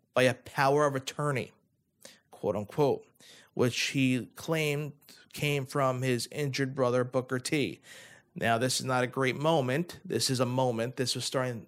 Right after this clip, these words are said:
to be the downfall of the television title. And we'll get into that in just a moment. But during this time, there were a couple classics that popped through,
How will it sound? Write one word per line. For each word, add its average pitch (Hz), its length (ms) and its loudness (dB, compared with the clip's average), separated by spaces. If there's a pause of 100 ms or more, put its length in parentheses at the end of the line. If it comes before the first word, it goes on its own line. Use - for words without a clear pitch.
(120)
to 151 120 -10
be 127 180 -6
the 120 120 -4
downfall 123 880 0 (280)
of 82 140 -2
the 90 80 -2
television 104 540 -2
title. 113 460 2 (720)
And 185 140 -6
we'll 90 80 0
get 113 160 2
into 110 160 -4
that 110 160 2
in 92 80 -8
just 92 240 -4
a 123 40 -2
moment. 113 360 -2 (1500)
But 196 200 4
during 220 180 4
this 240 140 -4
time, 196 240 2
there 165 100 2
were 165 300 4
a 208 60 0
couple 196 260 2
classics 160 580 0
that 135 180 -2
popped 139 280 0
through, 139 400 2